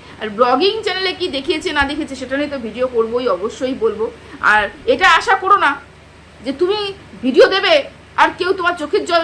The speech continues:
দেখে, আহ, কি বলবো, একদম, মানে, কি বলবো, কি বলে না এটাকে, বয়ে যাওয়া, কি ইমোশনাল হয়ে যাবে, আর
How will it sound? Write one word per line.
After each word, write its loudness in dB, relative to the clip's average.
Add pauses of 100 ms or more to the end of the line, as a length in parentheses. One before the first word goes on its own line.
দেখে, -2
আহ, -6 (840)
কি -4
বলবো, 0 (100)
একদম, -4 (960)
মানে, -16 (380)
কি 0
বলবো, 2 (200)
কি -6
বলে 2
না 2
এটাকে, -6 (160)
বয়ে 2
যাওয়া, 2
কি -6 (420)
ইমোশনাল 0
হয়ে 2
যাবে, 2 (680)
আর 4